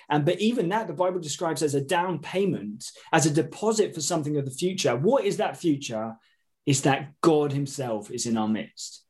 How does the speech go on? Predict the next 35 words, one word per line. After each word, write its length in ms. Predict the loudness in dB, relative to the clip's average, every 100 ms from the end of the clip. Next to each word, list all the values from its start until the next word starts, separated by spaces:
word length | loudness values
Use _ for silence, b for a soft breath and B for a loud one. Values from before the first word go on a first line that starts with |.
| 2
is 140 | 4
that 140 | 4
he 520 | 0 2 2 2 -2 B B _
in 160 | 2 2
his 200 | 0 -2
fullness 720 | 2 2 2 -4 -10 -12 -14 b b
is 160 | 0 2
in 100 | 0
the 60 |
center 680 | 0 2 4 2 0 -6 -8 b b b _
of 100 | 2
his 120 | 2 4
people. 580 | 4 2 0 -10 -10 _ b b b b
And 160 | 4
so 160 | 6 2
that 460 | 2 0 -2 -8 -6 2
is 200 | 2 2
the 120 | -4
very 460 | -4 0 2 2
presence 400 | 0 -6 -6 -8
of 120 | -10 -4
God, 300 | -4 -4 -8 -16 b b _
uh, 260 | 2 2 2 -2 _ _ _ _ _ _ _ _
in 180 | 6 6
the 80 | 4
middle, 540 | 0 0 -2 -4 -8 -16 _ _ _
in 160 | 2
the 80 | 4
midst 460 | 2 0 -2 -10 -8
of 160 | -2
where 280 | 0 2 0
his 200 | -4 -6
people 440 | 2 4 4 2 -2
will 200 | 0 -2
eternally 960 | -4 -6 0 2 2 -2 -4 -10 -14